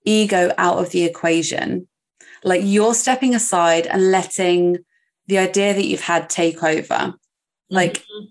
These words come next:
Speaker 1: you're on the mission together, whether you agree or disagree, whether your team aren't on board, whether you're the least experienced person in the room, you're all contributing to the same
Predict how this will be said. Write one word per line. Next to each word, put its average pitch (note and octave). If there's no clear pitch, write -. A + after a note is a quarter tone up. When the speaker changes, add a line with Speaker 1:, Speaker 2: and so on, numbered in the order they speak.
Speaker 1:
you're G3+
on G#3+
the A3+
mission F3+
together, G#3+
whether A#3
you C4+
agree G3+
or F#3+
disagree, F3+
whether G3+
your G#3+
team G3+
aren't G3
on F3+
board, E3
whether G3
you're F#3+
the F3+
least F3+
experienced -
person F3
in E3+
the E3
room, E3
you're G3+
all A3
contributing F#3
to E3+
the E3+
same E3+